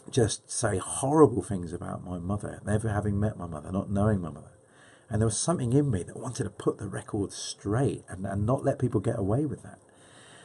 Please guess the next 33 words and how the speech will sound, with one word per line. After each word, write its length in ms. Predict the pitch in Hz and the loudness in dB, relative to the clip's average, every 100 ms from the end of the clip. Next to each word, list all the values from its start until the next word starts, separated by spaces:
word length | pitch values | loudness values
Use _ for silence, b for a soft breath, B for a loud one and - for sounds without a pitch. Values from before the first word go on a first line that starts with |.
| B | B
And 180 | - 117 | 0 0
so 460 | - 139 135 135 - - - | 6 10 10 10 6 -6 -12
I, 120 | - - | -10 -4
I 60 | |
wanted 460 | 120 131 135 - 117 | 2 2 2 -2 -8
to 140 | - | -4
be 180 | 110 110 | 2 4
an 100 | 104 | 4
advocate 500 | 117 131 - - - | 4 2 -2 -4 -10
for 140 | - | -8
her. 120 | 87 95 | -8 -6
I 40 | |
wanted 260 | 95 95 98 | -6 -4 -2
to 60 | |
be 80 | 101 | 0
an 80 | 98 | 0
apologist 600 | 98 - 156 143 107 - | -2 -4 0 2 0 -2
for 80 | 85 | -10
her, 60 | |
to 120 | 82 - | -10 -14
tell 340 | - 165 170 | -10 -2 0
the 100 | 127 | 0
truth 340 | - 156 139 | 0 2 2
about 260 | 113 117 117 | 2 0 2
my 100 | 107 | 2
mum 240 | 101 85 | 2 0
so 120 | 82 95 | -2 -4
people 260 | 113 107 | -4 2
wouldn't 220 | 117 110 | 2 2
have 160 | 110 101 | -2 -2
these 160 | 95 - | -2 -4
terrible 360 | - 104 90 | -4 -4 -4
views. 540 | 85 80 80 104 - | -6 -8 -12 -16 -20